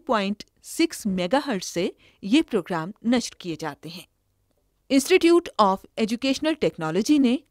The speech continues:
एक साल पहले एजुकेशनल ब्रॉडकास्ट फोरम का काम शुरू किया था,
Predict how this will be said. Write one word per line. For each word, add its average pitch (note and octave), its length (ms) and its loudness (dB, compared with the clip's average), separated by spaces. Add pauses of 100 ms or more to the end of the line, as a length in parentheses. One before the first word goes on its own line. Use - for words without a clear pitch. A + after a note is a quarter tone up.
(120)
एक B3+ 200 0
साल D3+ 340 -4
पहले E3 360 -4 (380)
एजुकेशनल C4 720 -2
ब्रॉडकास्ट F3+ 560 -2
फोरम A#3+ 320 0
का C4+ 160 -4
काम F3+ 340 -4
शुरू B3+ 280 -4
किया C#3 240 -12
था, - 180 -16